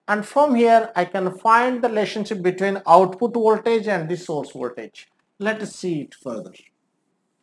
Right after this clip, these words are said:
We will try to, we are trying to find out the relationship between this output voltage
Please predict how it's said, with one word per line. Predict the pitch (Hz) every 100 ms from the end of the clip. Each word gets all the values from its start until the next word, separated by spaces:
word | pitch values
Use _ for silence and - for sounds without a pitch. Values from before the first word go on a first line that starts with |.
| _ _ _ _ _ _ _ _ -
We | 180
will | 214 254 254
try | 233 247 254
to, | -
we | 202 214
are | 226 208
trying | 233 240 277
to | 320
find | 285 247 226
out | 233 247 220
the | 247
relationship | 220 214 240 226 254 202
between | 196 - 220 214
this | 208 247
output | 233 202 190 226 -
voltage | 190 190 180 202 202